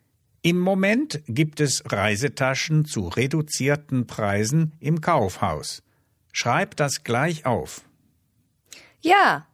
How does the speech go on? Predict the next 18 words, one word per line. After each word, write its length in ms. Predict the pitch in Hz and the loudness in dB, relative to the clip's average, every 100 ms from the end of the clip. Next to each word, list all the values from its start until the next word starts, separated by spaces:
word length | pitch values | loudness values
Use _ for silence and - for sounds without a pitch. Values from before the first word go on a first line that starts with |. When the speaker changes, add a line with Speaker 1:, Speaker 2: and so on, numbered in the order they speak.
| _ | _
Speaker 2:
mache 300 | 311 415 - | -2 2 2
ich. 420 | - 160 - - _ _ _ _ _ _ - | 2 0 -2 -14 _ _ _ _ _ _ 2
Was 320 | 302 427 - | 2 2 -2
muss 220 | 339 - | -2 -2
ich 220 | 285 277 | -8 -4
sonst 420 | 262 294 370 - - | 0 0 0 -8 -2
noch 240 | 160 113 | -2 -4
tun? 420 | - 180 147 131 - _ _ _ - _ _ _ _ - | -8 -4 -4 -6 -12 _ _ _ -20 _ _ _ _ -4
Speaker 1:
Die 220 | 147 165 | 2 2
Fahrkarte 800 | - 147 135 135 156 160 160 165 | 2 2 2 0 0 0 0 2
hast 300 | 165 120 - | 2 0 -4
du 80 | 92 | -8
schon, 520 | - 82 87 139 156 _ _ _ _ _ - | -6 -6 -2 0 0 _ _ _ _ _ -4
aber 460 | 127 170 208 226 - - | 0 2 4 2 0 -2
es 200 | 190 208 | -2 0
ist 200 | 196 185 | -2 0
ja 200 | 180 160 | 0 2
Hochsaison. 760 | 226 202 - 110 90 90 78 | 2 2 0 -2 0 -2 -4